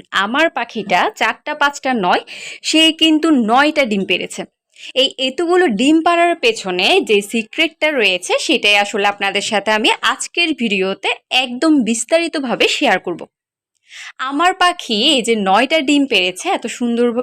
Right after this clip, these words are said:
ব্রিডিং করেছে তারা, এর পেছনে যেই বিষয়টি রয়েছে সেটি হচ্ছে তাদের কেজ সেটআপ এবং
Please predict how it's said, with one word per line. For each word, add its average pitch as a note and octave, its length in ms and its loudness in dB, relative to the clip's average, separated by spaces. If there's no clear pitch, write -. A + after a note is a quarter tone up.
ব্রিডিং B3 320 2
করেছে G3 400 0
তারা, F3+ 260 -4
এর G3+ 160 2
পেছনে G3+ 400 -4
যেই G3+ 180 0
বিষয়টি D#4 400 0
রয়েছে G3 420 0
সেটি A3+ 300 -4
হচ্ছে G3+ 320 -2
তাদের G3 360 0
কেজ D4+ 280 0
সেটআপ G#3+ 420 -2
এবং G#3 140 -6